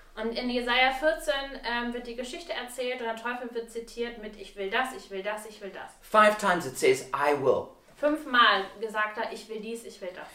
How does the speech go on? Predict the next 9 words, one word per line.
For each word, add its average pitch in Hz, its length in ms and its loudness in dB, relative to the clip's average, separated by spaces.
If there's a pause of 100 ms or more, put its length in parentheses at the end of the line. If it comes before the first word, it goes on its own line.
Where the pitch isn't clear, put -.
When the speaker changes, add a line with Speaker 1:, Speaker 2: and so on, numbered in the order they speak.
(160)
Speaker 2:
And - 140 -8
so, 175 260 8 (240)
because 226 360 -2
of 226 80 -6
the 196 80 -2
devil's 180 540 2 (200)
rebellion, 165 560 4
he, 147 200 -6
he, 139 180 -10